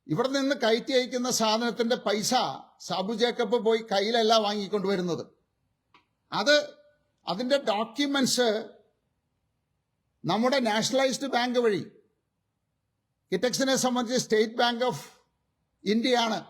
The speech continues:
ഞങ്ങളുടെ ബാങ്ക്, ആ ബാങ്ക് വഴിയാണ് എല്ലാ ഡോക്യുമെന്റ്സും പോകുന്നത്. അങ്ങനെ പോയി കഴിഞ്ഞാല്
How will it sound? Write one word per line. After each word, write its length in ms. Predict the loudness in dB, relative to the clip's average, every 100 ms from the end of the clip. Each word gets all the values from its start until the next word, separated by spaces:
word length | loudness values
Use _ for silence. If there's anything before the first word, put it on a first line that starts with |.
| -2
ഞങ്ങളുടെ 260 | 0 0
ബാങ്ക്, 340 | 0 0 -2 -6 -16 _ _ _ _
ആ 120 | -4 -2
ബാങ്ക് 420 | 0 -2 -2 0
വഴിയാണ് 440 | 0 0 0 0
എല്ലാ 440 | 0 2 2 2 2
ഡോക്യുമെന്റ്സും 680 | 2 0 -2 -2 0 -2 0
പോകുന്നത്. 460 | 0 2 0 -4 -12 _ _ _ _ _ _ _
അങ്ങനെ 240 | -2 0 0
പോയി 240 | 0 0
കഴിഞ്ഞാല് 600 | 0 -2 0 0 0 -2